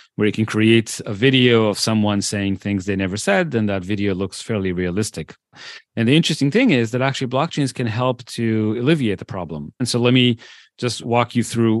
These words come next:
one possible approach where blockchains might be useful. Imagine it's a solution that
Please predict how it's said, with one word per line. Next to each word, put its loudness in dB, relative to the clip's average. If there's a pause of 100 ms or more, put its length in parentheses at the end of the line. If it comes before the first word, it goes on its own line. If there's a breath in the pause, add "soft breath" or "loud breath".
(140)
one 4
possible -2
approach 0
where 0
blockchains -2
might -4
be -6
useful. 2 (380 loud breath)
Imagine 0 (380)
it's -6
a -4
solution 4
that 4